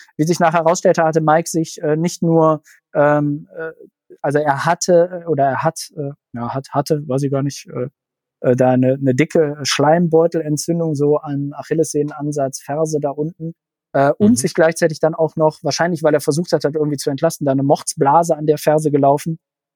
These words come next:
Speaker 1: Äh, ähm, ha-, hab ich auch keine Probleme mit gehabt. Ähm, nichts, nichts dergleichen. Darum, ich bin auch mit dem, mit dem Schuh, den ich am Anfang getragen hab, die ganze Strecke durchgelaufen.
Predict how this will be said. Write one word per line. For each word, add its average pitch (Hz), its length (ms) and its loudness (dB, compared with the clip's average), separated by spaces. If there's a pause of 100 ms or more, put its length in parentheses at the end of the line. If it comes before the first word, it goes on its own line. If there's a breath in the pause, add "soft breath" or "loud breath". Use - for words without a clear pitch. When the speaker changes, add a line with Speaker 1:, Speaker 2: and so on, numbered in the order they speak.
(160)
Speaker 1:
Äh, 135 100 2 (800 loud breath)
ähm, 139 680 2
ha-, 147 400 -6
hab 170 140 -2
ich - 120 -8
auch 156 120 2
keine 165 200 0
Probleme 151 380 0
mit 143 180 -2
gehabt. 139 460 -4
Ähm, 127 440 -8
nichts, 147 520 -4
nichts 156 240 0
dergleichen. 143 420 2
Darum, 143 200 2
ich 139 100 -8
bin 156 140 2
auch 147 140 2
mit 143 340 0
dem, 139 280 4 (380 loud breath)
mit 139 220 0
dem 139 100 4
Schuh, 170 320 4
den 143 200 4
ich 143 160 -4
am 139 100 -4
Anfang 151 280 -2
getragen 135 320 -4
hab, 123 100 -8
die 127 80 -10
ganze 123 220 -6
Strecke - 280 -12
durchgelaufen. - 440 -14